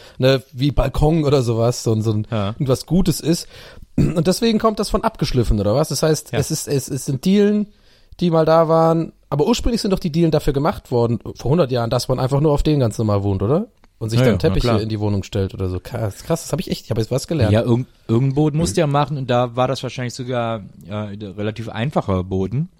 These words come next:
Speaker 2: äh, also im Gegensatz zu Parkett, das ja sehr aufwendig verlegt wird, äh, waren Dielenböden halt natürlich relativ einfach zu verlegen. So, sind da einfach nur lange Latten.
Speaker 1: Was ist eigentlich da drunter? Was ist eigentlich unter, unter den Dielen? Ist da
Speaker 2: Keine
Speaker 1: dann so
Speaker 2: Ahnung,
Speaker 1: ein
Speaker 2: Estrich
Speaker 1: Hohlraum noch?
Speaker 2: wahrscheinlich.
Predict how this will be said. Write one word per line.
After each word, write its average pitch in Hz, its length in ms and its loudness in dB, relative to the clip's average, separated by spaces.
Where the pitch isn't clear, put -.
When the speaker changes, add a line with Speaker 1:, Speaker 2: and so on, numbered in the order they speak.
Speaker 2:
äh, 101 60 0
also 101 280 0
im 101 60 -2
Gegensatz 101 300 -2
zu 110 120 -4
Parkett, - 500 -4
das 98 160 -2
ja 101 140 4
sehr 104 340 4
aufwendig 104 420 0
verlegt 104 400 0
wird, 104 280 4
äh, 92 60 -4
waren 104 760 4
Dielenböden 131 760 4
halt 123 140 2
natürlich 113 340 -2
relativ 110 260 0
einfach 110 240 0
zu - 140 -4
verlegen. 92 460 0
So, 95 200 -2
sind 98 160 -2
da 98 80 0
einfach 98 220 -2
nur 104 180 4
lange 104 220 2
Latten. 107 340 2
Speaker 1:
Was 127 160 2
ist 131 100 -4
eigentlich 123 180 0
da 123 100 0
drunter? 101 420 -2
Was 113 140 -2
ist 147 80 -2
eigentlich 135 180 -2
unter, 165 260 2
unter 175 240 0
den 131 160 2
Dielen? 143 320 0
Ist - 180 -4
da 135 260 2
Speaker 2:
Keine - 120 -6
Speaker 1:
dann 123 180 4
so 117 80 4
Speaker 2:
Ahnung, 117 140 4
Speaker 1:
ein 98 60 0
Speaker 2:
Estrich 165 180 4
Speaker 1:
Hohlraum 226 180 4
noch? 254 60 4
Speaker 2:
wahrscheinlich. 190 400 2